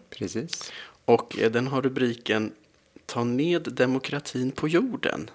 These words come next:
Speaker 1: Mm.
Speaker 2: Eh, vill du utveckla lite vad du, vad du menar med,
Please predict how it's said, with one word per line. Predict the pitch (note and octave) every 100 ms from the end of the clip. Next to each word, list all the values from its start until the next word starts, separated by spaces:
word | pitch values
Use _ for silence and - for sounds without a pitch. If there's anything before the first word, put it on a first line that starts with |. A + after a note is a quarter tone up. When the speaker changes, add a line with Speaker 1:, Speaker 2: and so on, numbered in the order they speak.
| -
Speaker 1:
Mm. | G#2+ C3+ F#3+ - - - - - - - -
Speaker 2:
Eh, | C3 A2+ A2 A2 - - - - _ _ _ -
vill | A#2+ B2
du |
utveckla | D3+ D3+ G3+ - D3
lite | A2+ - A2
vad | A2+
du, | A#2 A2+
vad | A#2+ A#2
du | A#2
menar | A#2 A#2 A#2+
med, | A#2 A#2+